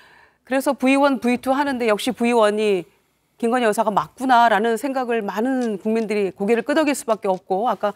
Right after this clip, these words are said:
박지원 의원도 대정부 질문에서 말씀하셨던 것처럼 그런 모습으로 비춰져요. 그래서 이거는 아, 민심과는 아랑곳하지 않는, 민심이 도대체 어떻게 돌아가고 있는지에 대해서는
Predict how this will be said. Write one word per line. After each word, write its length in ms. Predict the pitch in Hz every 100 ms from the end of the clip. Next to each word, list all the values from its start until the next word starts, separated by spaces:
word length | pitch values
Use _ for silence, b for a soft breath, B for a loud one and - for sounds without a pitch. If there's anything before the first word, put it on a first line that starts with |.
| B B -
박지원 380 | 202 233 226
의원도 440 | 208 202 196 185 190
대정부 320 | 208 202 196
질문에서 340 | 190 180 180
말씀하셨던 680 | 180 165 196 190 262 262 226
것처럼 440 | 185 165 - 220 277 B B B B B B B B _
그런 220 | 285 339
모습으로 380 | 269 247 254 254
비춰져요. 520 | 214 190 262 214 196
그래서 240 | 240 269 285
이거는 440 | 247 277 277 233
아, 260 | 196 226 247
민심과는 640 | 202 277 302 339 311 302
아랑곳하지 1160 | 240 208 247 233 233 _ _ _ - 262 226 240
않는, 420 | 175 170 156 156
민심이 680 | 247 240 277 262 240 240 254
도대체 280 | 233 233 226
어떻게 260 | 190 240
돌아가고 400 | 233 240 240 233
있는지에 440 | 214 220 214 214 208
대해서는 600 | 202 190 214 208 302